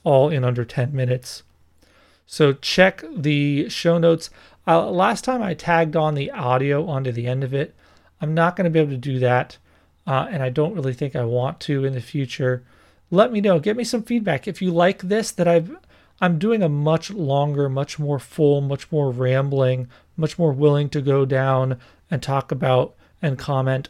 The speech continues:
on rabbit trails, right? If you want that just fifteen minute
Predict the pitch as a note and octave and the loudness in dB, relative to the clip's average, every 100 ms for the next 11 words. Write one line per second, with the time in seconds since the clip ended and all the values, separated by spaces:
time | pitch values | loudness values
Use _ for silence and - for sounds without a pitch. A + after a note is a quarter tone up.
0 | - C3 A#2+ A#2 A#2+ A#2 _ _ _ _ | -6 -4 -2 -2 -4 -8 _ _ _ _
1 | _ _ _ _ C#3+ C#3 C#3+ - F3+ C#3 | _ _ _ _ 2 4 2 -2 -4 -4
2 | A2+ - _ _ D3 C3 D#3+ _ _ _ | -6 -12 _ _ -2 -2 -2 _ _ _
3 | _ _ _ _ _ _ - E3 D#3 - | _ _ _ _ _ _ 0 2 2 0
4 | F#3 F#3 D3 C#3+ D3+ F3+ - F3 G3 - | 0 2 2 4 4 2 2 2 2 -4
5 | - F3 - E3+ - - F3+ E3 F3+ F#3+ | -4 -4 -2 -2 -2 -4 -2 2 2 0